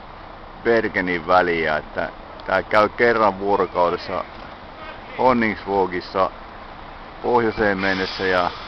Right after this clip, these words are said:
samoin etelään mennessä. Nyt on aamulla varhain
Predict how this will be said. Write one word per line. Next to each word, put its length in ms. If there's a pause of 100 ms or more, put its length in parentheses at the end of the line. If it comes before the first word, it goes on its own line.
(260)
samoin 340
etelään 600
mennessä. 400
Nyt 280
on 180
aamulla 600 (120)
varhain 640